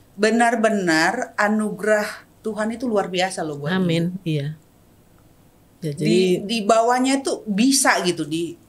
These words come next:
Speaker 1: dibimbing Tuhan gitu.
Speaker 2: Iya, iya.
Speaker 1: Sudah keluar bisa masuk
Speaker 2: Iya.
Speaker 1: gitu. Padahal susah loh
Speaker 2: <laughs>
Speaker 1: untuk masuk pelatnas itu susah
Speaker 2: Iya.
Speaker 1: banget. Nah, dan kalau bertanding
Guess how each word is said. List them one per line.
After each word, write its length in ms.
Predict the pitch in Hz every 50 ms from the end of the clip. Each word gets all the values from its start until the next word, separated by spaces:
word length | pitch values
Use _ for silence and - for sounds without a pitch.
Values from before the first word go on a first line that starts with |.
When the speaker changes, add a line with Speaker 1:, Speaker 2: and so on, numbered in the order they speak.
| _ _ _ _ -
Speaker 1:
dibimbing 680 | 175 185 202 175 208 214 208 208 202 214 208 208 202 196
Tuhan 380 | - 240 233 233 - 233 220 175
gitu. 220 | 170 165 160 156 156
Speaker 2:
Iya, 120 | 147 147 170 175 170 - _ _ _ _ _ _
iya. 360 | - 165 160 160 151 147 143 160
Speaker 1:
Sudah 340 | 156 - 156 151 147 143 143
keluar 420 | - 175 190 233 269 269 254 247
bisa 280 | 220 202 208 190 - 240
masuk 460 | 240 262 285 277 - - - - 202
Speaker 2:
Iya. 220 | 190 196 185 180 175
Speaker 1:
gitu. 220 | 170 165 160 170 175 180 - - - - - - -
Padahal 420 | - 196 208 226 240 240 269 254
susah 500 | 254 - 302 302 262 - - - 330 320
loh 220 | 285 202 165 - -
Speaker 2:
<laughs> 800 | 190 190 220 - - 214 202 196 196 180 202 196 196 185 220 190
Speaker 1:
untuk 220 | 208 - 254 220
masuk 320 | 240 233 226 233 254 -
pelatnas 420 | - 240 226 233 226 240 233 226 -
itu 180 | 262 247 - 269
susah 460 | 277 - 285 269 - 330 330 302 269
Speaker 2:
Iya. 80 | 254 208
Speaker 1:
banget. 300 | 160 143 147 147 139 - - - _ _ _ _ _ _ _ _ _ _ _ - -
Nah, 520 | 175 170 165 160 156 151 151 151 151 - _ _ _ _ _ _ _ _ _ _ _ - - - _ _ _ _ _ _ _ _ _ _ -
dan 280 | - 160 170 170 175 170
kalau 340 | - 175 165 175 185 170 165
bertanding 1000 | 160 165 165 170 - 190 185 208 226 220 196 180 180 170 175 175 180 208 208